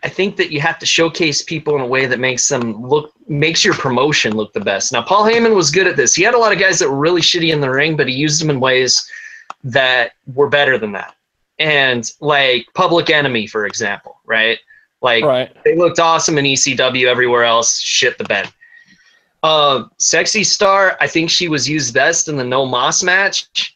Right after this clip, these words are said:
Speaker 1: and I think that's the best they got out of her. And that's not how she was used in this championship situation, to where,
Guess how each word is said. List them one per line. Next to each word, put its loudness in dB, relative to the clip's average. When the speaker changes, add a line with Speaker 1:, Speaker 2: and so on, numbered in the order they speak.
Speaker 1:
and -2
I 0
think -4
that's 0
the -6
best 0
they 0
got 0
out 2
of 0
her. 0
And 0
that's 0
not 0
how 0
she -2
was -2
used -4
in -4
this -2
championship 0
situation, 0
to 4
where, 4